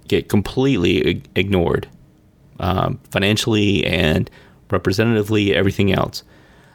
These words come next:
And it really gets frustrating when we have what we call the corridor of shame up I ninety-five, um,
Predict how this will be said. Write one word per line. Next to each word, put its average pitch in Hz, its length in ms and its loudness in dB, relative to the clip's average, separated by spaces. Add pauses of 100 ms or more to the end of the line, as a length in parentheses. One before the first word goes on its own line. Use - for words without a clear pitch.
(240)
And 90 520 2
it - 220 -2 (400)
really 117 300 2
gets - 180 0
frustrating 95 640 0 (100)
when 85 520 2 (420)
we 98 80 0
have 95 180 0
what 80 160 0
we 92 80 -2
call 101 160 0
the 107 100 -4
corridor 104 440 0
of - 80 -2
shame 104 480 0
up 107 220 -2
I 95 140 2
ninety-five, 95 720 0 (640)
um, - 540 -2